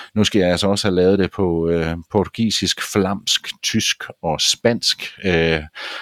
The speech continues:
og så, øh, og, og så sagde han, og så sagde han, "Og den her gang, der har jeg fået lidt flere penge af kunden, så, øh, vi, øh, du, du skal nok få noget for det." Så, øh, så ja, altså, øh, dit, dit spørgsmål var, om man kan bede for me-, om, om for meget, og, øh,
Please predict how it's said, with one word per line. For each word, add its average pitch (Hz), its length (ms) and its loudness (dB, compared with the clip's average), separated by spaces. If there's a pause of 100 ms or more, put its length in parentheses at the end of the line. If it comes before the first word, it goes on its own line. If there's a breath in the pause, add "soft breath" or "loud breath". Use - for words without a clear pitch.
(140 loud breath)
og 92 140 0
så, 90 420 4
øh, 82 380 0
og, 90 240 0
og 92 100 -2
så - 140 -2
sagde 95 160 0
han, - 80 -2
og 90 80 -2
så - 120 -2
sagde 90 180 0
han, 87 100 -4
"Og 92 100 -4
den 104 140 0
her 98 140 -2
gang, 85 320 -4
der 90 140 0
har 90 140 0
jeg 80 220 -2
fået - 360 -2
lidt 87 120 -2
flere 95 200 2
penge 90 280 0
af 87 60 0
kunden, 107 420 2
så, 80 300 0
øh, 76 380 -4
vi, 85 220 -2
øh, 78 220 -2 (440 loud breath)
du, 95 60 -10 (120)
du 92 60 -4
skal 95 160 0
nok 87 160 2
få 95 100 0
noget 87 180 0
for 80 160 -2
det." 80 140 -4
Så, 80 180 -2
øh, 76 380 -6 (600 loud breath)
så 107 160 2 (840)
ja, 95 220 2 (180)
altså, 95 320 0 (1800)
øh, 113 60 -4 (260)
dit, 117 180 2
dit 131 140 4
spørgsmål 135 460 4
var, 98 200 4
om 95 80 4
man 90 140 0
kan 90 140 -2
bede 101 200 2
for - 140 0
me-, 82 160 -2
om, 92 220 -2
om 95 200 0
for 110 100 2
meget, 80 400 2
og, 76 380 0
øh, 73 240 -2